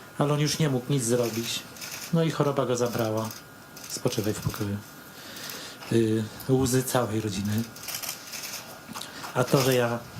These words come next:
wiedzą, nagle rodzina się dowiaduje, że ja też to mam. Ogromny stres. Y, ja piszę testament. Przy dzieciach staram się uśmiechać, żeby ich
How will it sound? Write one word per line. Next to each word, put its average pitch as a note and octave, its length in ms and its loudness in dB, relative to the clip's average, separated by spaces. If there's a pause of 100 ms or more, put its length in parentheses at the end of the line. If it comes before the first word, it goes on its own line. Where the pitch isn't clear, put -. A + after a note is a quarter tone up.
(240)
wiedzą, C#3 460 4 (280)
nagle B2+ 240 4
rodzina B2+ 260 4
się B2 120 4
dowiaduje, B2 360 4
że A#2 100 2
ja A#2 100 2
też B2+ 200 0
to B2 140 0
mam. A#2 240 0 (1300)
Ogromny B2 460 4
stres. - 440 0 (1040)
Y, A2 360 4 (520)
ja E3 100 6
piszę D#3 240 2
testament. B2 580 2 (1400)
Przy - 160 2
dzieciach D3 240 4
staram C#3 260 4
się B2 200 4
uśmiechać, A#2+ 520 2
żeby A#2 240 4
ich - 380 -4